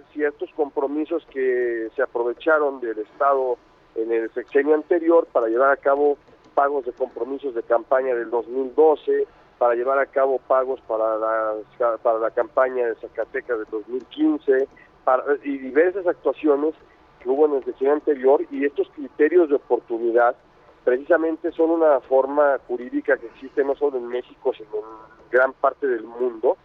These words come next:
donde esta gente apunta hacia arriba y da información y a cambio de ello se les concede un beneficio.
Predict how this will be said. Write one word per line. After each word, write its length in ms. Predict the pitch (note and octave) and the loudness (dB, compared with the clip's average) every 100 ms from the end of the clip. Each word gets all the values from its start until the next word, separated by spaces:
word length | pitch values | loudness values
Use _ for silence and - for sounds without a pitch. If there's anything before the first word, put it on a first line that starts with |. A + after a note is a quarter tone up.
| _ _ _ _ - | _ _ _ _ 0
donde 640 | - B2+ B2 A#2+ A#2+ A#2 | 4 4 0 -2 -2 -2
esta 220 | C3+ F3+ D#3+ | -2 -2 -2
gente 300 | D#3 D3+ D3+ | -2 0 -2
apunta 460 | - D3 D3 F3 | -2 -8 -4 -2
hacia 200 | D#3 C3+ | -2 0
arriba 400 | B2 C3+ C3 D#3 F#3+ _ _ - | -2 -4 0 0 0 _ _ -14
y 80 | |
da 140 | A#2+ B2+ | -4 -4
información 800 | C#3 E3+ D3+ D3+ C#3+ D3+ D3 E3+ | -2 -2 0 0 0 0 2 2
y 100 | D#3 | 0
a 120 | A#2+ | 0
cambio 340 | - C3+ D3 | 0 -2 0
de 100 | C#3+ | -2
ello 140 | C3+ D#3 | -2 -4
se 140 | C#3 | -6
les 120 | A#2 - | -8 -4
concede 380 | A#2 A#2 C3 | -4 -2 -2
un 140 | C#3 C3 | -2 -2
beneficio. 600 | B2+ A#2+ - G#3 - | -4 -4 -8 -12 -6